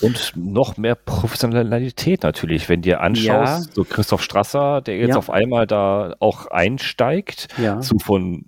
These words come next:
Speaker 1: von Zero, er ist ja nicht von Zero, aber er
Speaker 2: Ja.
Speaker 1: ist ja von, er ist ja als Neueinsteiger in das Unsupported reingekommen
Speaker 2: Ja.
Speaker 1: und direkt zu gewinnen.
Speaker 2: Mhm.
Speaker 1: Ich glaub, das zieht auch wieder andere Leute dahin,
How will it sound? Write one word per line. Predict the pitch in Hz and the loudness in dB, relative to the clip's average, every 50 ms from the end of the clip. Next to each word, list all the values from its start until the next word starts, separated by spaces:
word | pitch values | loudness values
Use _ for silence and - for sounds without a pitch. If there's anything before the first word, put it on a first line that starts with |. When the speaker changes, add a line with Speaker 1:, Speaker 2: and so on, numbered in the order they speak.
| - | -20
Speaker 1:
von | - - - 110 98 92 | -12 -4 0 0 0 0
Zero, | 82 95 131 147 151 151 151 147 147 143 _ _ - | 2 0 0 0 0 0 0 -2 -2 -4 _ _ -6
er | - 87 90 | -2 0 0
ist | 90 - | 2 2
ja | - | 0
nicht | - - | 2 2
von | 92 87 | 0 -2
Zero, | 80 85 104 110 104 87 71 | 0 0 0 0 0 0 0
aber | 67 80 92 | 0 0 0
er | - | 0
Speaker 2:
Ja. | - | 0
Speaker 1:
ist | - - | 0 0
ja | 131 | -2
von, | - 131 - - | -2 -2 -4 -2
er | 110 | -2
ist | 107 127 - | -2 -2 0
ja | 131 127 127 120 - | 0 0 0 -2 -2
als | - 117 123 - - | -2 -2 -2 -2 0
Neueinsteiger | 143 147 135 95 101 - - - 78 76 80 87 82 | -2 0 0 0 -2 -2 -2 -2 0 0 2 0 0
in | 73 90 | 0 0
das | 92 - | -2 0
Unsupported | - 107 123 - - 92 - - 85 76 - - - - - | 0 -2 0 0 -2 -2 0 0 0 0 0 -4 -8 -6 -2
reingekommen | 73 76 80 78 78 117 104 - 95 113 - | 0 0 0 2 0 0 2 2 0 0 0
Speaker 2:
Ja. | 95 | -2
Speaker 1:
und | 95 90 - | -2 -2 -2
direkt | - 101 - | -4 -6 -4
zu | - - 95 | -4 -4 -2
gewinnen. | 98 82 - 92 90 107 139 175 - - - - - - | -2 0 2 2 0 0 0 -4 -6 -10 -18 -12 -6 -4
Speaker 2:
Mhm. | 123 110 104 143 185 - - - _ _ _ _ _ _ _ _ _ _ _ _ _ - | -2 -2 -2 -2 -6 -8 -14 -20 _ _ _ _ _ _ _ _ _ _ _ _ _ -12
Speaker 1:
Ich | - - | -8 -2
glaub, | - 101 - | -2 0 0
das | - 110 - - | 0 -4 -4 -4
zieht | - - 143 151 - - - | -4 -2 -2 -2 -4 -4 -4
auch | 110 127 139 127 - 104 - 98 87 | -2 0 0 0 -2 -4 -10 -10 -10
wieder | 92 92 82 95 80 - _ _ - | -6 0 0 0 0 0 _ _ -4
andere | - 85 104 131 131 151 135 131 | 0 0 0 0 0 -2 -2 -2
Leute | 107 95 98 107 113 - - - | -2 0 0 0 0 -2 -4 -4
dahin, | - 98 98 92 92 92 104 123 160 170 156 | -2 0 0 0 0 -2 0 0 -2 -4 -6